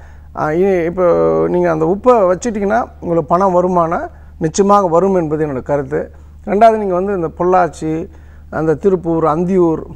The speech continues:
இந்த பக்கம்லாம் பார்த்தீங்கன்னா ஒரு set of people ரொம்ப வசதியா இருக்காங்க அப்படின்னா அவங்க தொன்று தொட்டு குதிரையோட வாழ்ந்துட்டு இருக்காங்க. அந்த குதிரையோட முகம்தான் the most powerful, பவர்ஃபுல் பிளேஸ் அந்த மகாலட்சுமி வாசம் செய்யற இடத்துல. இன்னைக்கு தேர் கிடையாது. தேரோட மத்தி இப்ப நீங்க போனா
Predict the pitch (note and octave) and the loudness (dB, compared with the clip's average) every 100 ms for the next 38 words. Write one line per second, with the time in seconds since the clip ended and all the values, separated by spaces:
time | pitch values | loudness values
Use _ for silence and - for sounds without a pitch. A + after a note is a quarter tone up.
0 | - - F#3+ - F3 F#3 F#3 D#3+ D3+ D#3 | -18 -6 -2 0 0 0 0 -2 -6 -4
1 | F3 D3 D3+ - - - - G3+ G3 A3 | -4 -4 -8 -12 -18 -20 -4 -2 0 0
2 | B3+ A3 G#3+ G3 G3+ F3+ G#3+ E3+ - F#3 | 0 -2 -4 -6 -4 -2 0 0 0 2
3 | F3+ D3 D#3+ D#3+ D3+ D#3 D3+ C#3+ A#2+ - | 2 0 -4 -4 -4 -4 -4 -6 -12 -18
4 | - - F3 A3 G3 F3 F3+ - A#3+ B3+ | -10 0 2 2 2 0 0 -2 0 0
5 | A3+ G#3+ A3 F3+ G#3+ - - - F3+ G#3+ | 0 0 0 0 -2 -10 -20 -10 0 2
6 | C#4 C#4+ B3+ A#3+ F3+ E3+ F3+ D3+ C#3+ C3 | 4 4 4 4 0 0 -2 -4 -6 -6
7 | C3 C3+ - - - - - E3 E3 G3 | -6 -10 -10 -16 -20 -18 -4 -2 0 0
8 | C#4+ D4 C4 G#3 D#3 E3+ B3 A#3+ A3+ G3+ | 2 4 4 2 0 2 2 4 2 0
9 | F3+ G#3 - - D#3+ D#3+ A3 C4 - F#3 | -2 -8 -12 -6 -2 0 2 2 2 -2
10 | F3 F3+ F#3 F#3 F#3+ D#3+ D3+ - F#3 G3 | 0 2 0 -2 -2 -2 -2 2 2 2
11 | A3+ F#3+ E3 D#3 - D#3 D3 D3 F#3 F3+ | -4 -2 -2 -2 -4 -10 -4 0 2 2
12 | F3 D3+ D#3 E3+ D3 C3+ C3+ C#3+ C#3+ C#3+ | -2 -2 -2 -2 -4 -4 -6 -6 -6 -6
13 | - - - - A3 G#3+ F3 B3+ A#3+ G3 | -8 -16 -20 -8 -4 -2 2 2 2 2
14 | F3 D3 D3 G3+ G3+ F#3 F3+ G#3 F3+ E3+ | 0 0 0 0 2 0 -2 -4 -2 -2
15 | D#3+ D#3+ F3+ G#3 | -2 -4 -4 -4